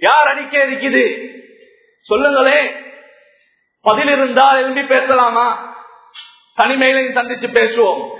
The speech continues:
அல்லாஹ்வின் நல்லடியார்களே, இறைநேச செல்வர்களே, இப்படி இருக்கிற கூட்டத்துக்கு யாரு ஹெட்லைட் அடிக்க இருக்கிறாங்க?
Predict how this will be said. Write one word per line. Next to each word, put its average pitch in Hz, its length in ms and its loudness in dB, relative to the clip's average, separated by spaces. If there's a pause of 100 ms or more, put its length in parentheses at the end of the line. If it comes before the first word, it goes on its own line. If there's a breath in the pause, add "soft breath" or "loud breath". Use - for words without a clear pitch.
(140)
அல்லாஹ்வின் 311 380 4
நல்லடியார்களே, 294 720 2 (460)
இறைநேச 269 520 2
செல்வர்களே, 247 600 2 (500)
இப்படி 349 380 2
இருக்கிற 339 400 0
கூட்டத்துக்கு 311 640 0
யாரு 294 300 4
ஹெட்லைட் 294 420 -2
அடிக்க 277 200 -4
இருக்கிறாங்க? 233 480 -2